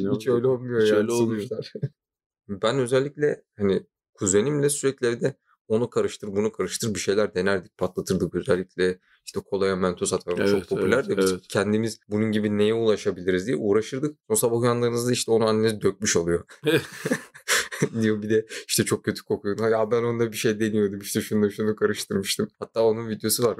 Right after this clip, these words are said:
Speaker 2: O, o "Ben içiyorum o suyu ver." diye son dönemde YouTube'da
Speaker 1: Şey, e,
Speaker 2: denk geldi mi?
Speaker 1: "Türkiye'de bilim
Speaker 2: Evet.
Speaker 1: niye bana gösterdiniz babaanne?"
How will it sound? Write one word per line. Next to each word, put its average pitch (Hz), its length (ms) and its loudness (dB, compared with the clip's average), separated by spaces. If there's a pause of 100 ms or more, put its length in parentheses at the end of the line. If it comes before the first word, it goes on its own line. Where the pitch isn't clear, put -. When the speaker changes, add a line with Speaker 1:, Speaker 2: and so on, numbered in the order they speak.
Speaker 2:
O, 92 220 4 (100)
o - 140 -4
"Ben 104 320 2
içiyorum 113 440 0
o 110 40 4
suyu 101 320 0
ver." 98 220 4
diye 92 240 0 (100)
son 98 280 0
dönemde 98 260 2
YouTube'da 98 200 -6
Speaker 1:
Şey, 127 220 0
e, 113 40 0 (100)
Speaker 2:
denk - 20 -6
geldi 120 200 4
mi? 110 60 2 (180)
Speaker 1:
"Türkiye'de 120 360 0
bilim 123 200 2
Speaker 2:
Evet. 120 80 2
Speaker 1:
niye 127 440 2
bana 120 220 2
gösterdiniz 120 500 0
babaanne?" 117 540 2